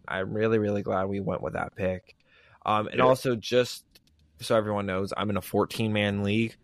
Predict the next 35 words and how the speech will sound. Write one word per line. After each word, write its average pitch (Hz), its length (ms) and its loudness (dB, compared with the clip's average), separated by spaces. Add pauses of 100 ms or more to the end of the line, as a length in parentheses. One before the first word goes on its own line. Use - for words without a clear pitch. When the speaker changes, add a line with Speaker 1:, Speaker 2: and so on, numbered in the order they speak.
(560)
Speaker 1:
So 92 640 0 (360)
it's 101 200 -6
not 110 180 2
like, 87 260 -6 (360)
I 82 120 -2
don't - 180 -8
know, 78 480 -10
uh, 62 320 -6 (100)
it's 101 200 -12
not 95 120 -4
like 90 180 -6 (100)
Patrick 95 340 -4
Mahomes 92 420 -8
was 90 160 -8
already 71 340 -2
there 60 200 -2
in 62 80 -6
round 60 300 -10
three. - 240 -10 (320)
Patrick 131 320 2
Mahomes 110 400 0
was 87 120 -10
gone 101 260 -2
with 90 140 -6
the 95 100 -4
third 92 280 0
overall 90 540 -2
pick, - 320 -4
if - 160 -8 (120)
you - 60 -20
didn't - 220 -4
listen - 240 -8
to - 100 -8
last - 320 -14
episode. - 460 -6